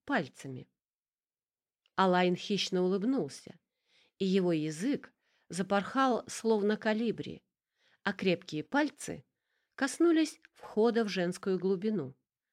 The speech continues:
Секунда, другая, и Амирана — задыхаясь от нахлынувших ощущений, взорвалась на тысячу маленьких восхитительных кусочков.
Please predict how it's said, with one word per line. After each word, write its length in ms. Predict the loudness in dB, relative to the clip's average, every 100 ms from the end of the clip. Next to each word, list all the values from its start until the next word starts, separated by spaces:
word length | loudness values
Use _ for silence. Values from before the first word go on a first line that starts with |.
| _ _ _
Секунда, 760 | -10 -8 -6 -2 0 0 -2 -10 _ _ -8
другая, 720 | -2 -2 0 0 0 -4 -10 -18 _ _ _ _ 0
и 100 | 4
Амирана — 760 | 6 6 4 2 0 0 -4 -8 _ _ -4
задыхаясь 720 | 0 0 0 2 2 0 -2
от 200 | -4 -2
нахлынувших 840 | 0 -2 0 0 -2 -6 -8 -10 _
ощущений, 920 | -12 -10 -10 -8 -2 0 2 0 -4 _ _ _ _ _ -14
взорвалась 840 | -6 -2 0 0 2 2 0 -4 _ _ _ _ -2
на 140 | -2
тысячу 600 | 0 0 2 -2 -2 -2
маленьких 760 | 0 0 2 0 -2 -8 -10 _ -12
восхитительных 840 | -8 -8 -10 -10 -10 -6 -4 -4 -8
кусочков. 640 | -10 -4 -4 -6 -12 -14